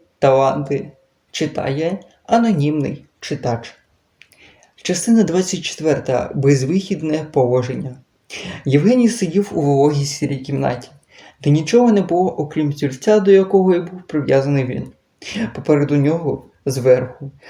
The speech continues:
було маленьке прямокутне віконечко, у яке билися промені сонця. Чоловік з рижим волоссям у воєнній формі,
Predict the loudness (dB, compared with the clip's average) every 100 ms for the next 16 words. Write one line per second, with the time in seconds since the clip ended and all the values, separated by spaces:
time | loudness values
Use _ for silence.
0 | -10 2 6 6 4 2 2 4 2 -2
1 | -2 -4 -6 -8 -4 -4 -4 -4 -2 -2
2 | -4 -6 -4 -4 -4 -6 -4 -4 -4 -6
3 | -10 -6 -4 -6 -6 -6 -6 -10 -14 -14
4 | _ _ _ -16 -10 -10 -4 0 2 2
5 | 0 0 0 -2 0 2 2 0 -4 -6
6 | -4 0 0 0 -2 0 4 4 4 -2
7 | -6